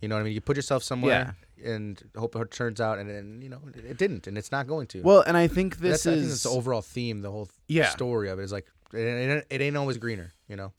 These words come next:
Speaker 2: Well, this is, this is the other side of the coin for, uh, what was that movie? Into the Wild.
Speaker 1: Yeah.
Speaker 2: Where the, the, you know, the kid,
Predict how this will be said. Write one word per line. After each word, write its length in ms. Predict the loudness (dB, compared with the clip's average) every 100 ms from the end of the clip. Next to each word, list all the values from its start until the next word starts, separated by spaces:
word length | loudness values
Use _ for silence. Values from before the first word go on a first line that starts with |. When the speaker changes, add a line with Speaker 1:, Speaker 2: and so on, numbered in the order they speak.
| 0
Speaker 2:
Well, 180 | 6 6
this 300 | 6 2 4
is, 140 | 2
this 300 | 4 0 2
is 280 | 0 -2 -6
the 680 | -4 0 0 -2 -4 -6 -10 _ _ _ _ _ _ _ _ _ _ _ _ _ _ _ _ _ _ _ -4
other 260 | 0 2 0
side 240 | 2 2
of 60 | 2
the 80 | -4
coin 640 | -6 -4 -2 -4 -6 -10 -16 _
for, 760 | -18 -6 -2 0 2 2 0 0
uh, 440 | 2 2 0 -2 -8 _
what 140 | -6
was 100 | -4 -2
that 120 | -2
movie? 220 | -4 -6
Into 220 | -6 -6
the 100 | -6
Wild. 440 | -2 -2 -4 -10 _ _ _ _ _ _ _ -8
Speaker 1:
Yeah. 220 | -8 -8 -12 -20 -14
Speaker 2:
Where 160 | -6 -2
the, 320 | 0 0 -2
the, 300 | -2 -2 -2
you 100 | -4
know, 100 | -4
the 80 | -4
kid, 360 | -2 -2 -2